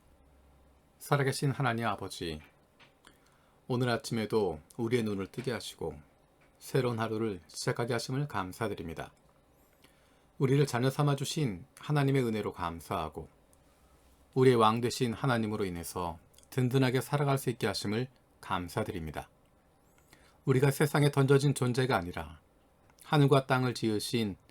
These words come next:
하나님의 사랑받는 자녀임을 다시 한번 기억합니다. 우리의 삶 속에서 하나님의 자녀임을 날마다 경험할 수 있게 하시고 그로 말미암은 담대함과 넉넉함이 날마다 넘치게 하여 주옵소서.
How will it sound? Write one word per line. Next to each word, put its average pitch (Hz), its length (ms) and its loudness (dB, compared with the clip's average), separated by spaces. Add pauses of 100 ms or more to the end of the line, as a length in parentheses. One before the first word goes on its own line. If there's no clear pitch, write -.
(200)
하나님의 98 640 0
사랑받는 139 560 2
자녀임을 120 580 0 (380)
다시 - 280 -8
한번 98 280 -4
기억합니다. 104 600 -4 (1200)
우리의 135 240 8
삶 127 240 4
속에서 110 760 -2
하나님의 131 480 0
자녀임을 127 720 2
날마다 117 500 2
경험할 127 400 2
수 - 140 -6
있게 120 160 -6
하시고 85 420 -8 (920)
그로 120 240 2
말미암은 104 540 0
담대함과 110 840 0
넉넉함이 107 720 -4 (400)
날마다 90 720 -2
넘치게 101 440 -4
하여 104 200 0
주옵소서. - 600 -10